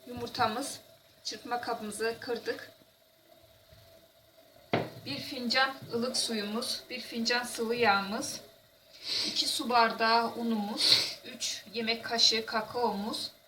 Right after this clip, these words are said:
bir su bardağı şekerimiz. Kekimizi ıslatmak için de bir su bardağı muzlu sütümüz.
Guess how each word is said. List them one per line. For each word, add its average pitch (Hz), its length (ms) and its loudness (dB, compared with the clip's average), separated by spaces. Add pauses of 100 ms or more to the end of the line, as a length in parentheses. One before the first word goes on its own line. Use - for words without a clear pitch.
(300)
bir - 160 -10
su - 240 -4
bardağı 220 460 6
şekerimiz. 226 800 4 (440)
Kekimizi 233 520 0
ıslatmak 240 560 -2
için 269 320 0
de 262 200 0
bir 277 100 -2
su - 240 -2
bardağı 240 480 4
muzlu 226 260 0
sütümüz. 226 680 -6